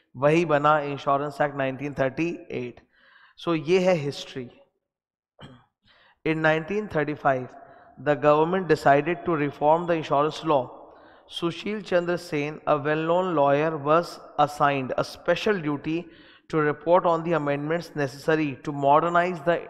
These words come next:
insurance law in India। तो उन्होंने बहुत सारे कानून बताए और ultimately वही बना Insurance Act nineteen thirty-eight।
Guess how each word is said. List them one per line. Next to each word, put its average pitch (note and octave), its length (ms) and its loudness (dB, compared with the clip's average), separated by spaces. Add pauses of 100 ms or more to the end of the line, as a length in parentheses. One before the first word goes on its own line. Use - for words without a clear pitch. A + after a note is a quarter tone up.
(300)
insurance D#3 560 0
law C#3+ 180 2 (140)
in G3 100 -8 (240)
India। B2+ 320 -6 (680)
तो D#3+ 120 4
उन्होंने D#3+ 300 2
बहुत C#3+ 300 2
सारे E3 200 2
कानून D#3+ 320 -2
बताए F3 260 2
और D#3 160 4
ultimately E3+ 460 -4
वही D3 260 -2
बना D#3 300 2
Insurance D3 560 -4
Act D3 180 0
nineteen C#3 460 -4
thirty-eight। C#3+ 580 -2